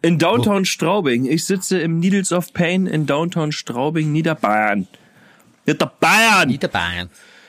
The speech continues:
Speaker 2: Wo ist Straubing? Ist Straubing über München oder unter München?
Speaker 1: Oh, das kann ich dir jetzt so spontan nicht beantworten. Da bin ich zu schlecht drauf
Speaker 2: Was ist in
Speaker 1: vorbereitet.
Speaker 2: der Nähe von Straubing?
Speaker 1: Landshut. Das müsste über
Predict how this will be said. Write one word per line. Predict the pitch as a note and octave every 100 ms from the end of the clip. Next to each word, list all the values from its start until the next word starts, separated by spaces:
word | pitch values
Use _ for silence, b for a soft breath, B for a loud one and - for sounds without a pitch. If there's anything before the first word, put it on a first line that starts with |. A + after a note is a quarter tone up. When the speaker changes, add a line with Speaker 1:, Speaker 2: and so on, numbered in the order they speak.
| B B B B B -
Speaker 2:
Wo | E3
ist | F3+
Straubing? | - F3 D3 A#2+ B2
Ist | C3 -
Straubing | - D#3 D3 B2
über | D3+ F3+
München | F3+ F#3+ G3+ A3+
oder | E3 C#3 B2
unter | B2+ B2
München? | G2 F#2+ G2
Speaker 1:
Oh, | G#2+
das | F#2 -
kann | -
ich | C#3 -
dir | B2
jetzt | -
so | -
spontan | D3+ - C3 B2 A#2+
nicht | A2+
beantworten. | - E2 F#2 E2+ F2+
Da | G2+
bin | A2
ich | G#2+ -
zu | - C3
schlecht | - G2+ G#2
drauf | F#2 -
Speaker 2:
Was | C#3+
ist |
in | -
Speaker 1:
vorbereitet. | F3 E3+
Speaker 2:
der | D3+
Nähe | D3+ D3
von | B2 A2+
Straubing? | - - G#2+ G#2 G#2 G#2 - _
Speaker 1:
Landshut. | A2+ A#2 A2+ F#2+ F#2 - - _ _ _ b b b b b b b b -
Das | C3+ D#3+
müsste | F3 G3
über | G#3 D#3 G#2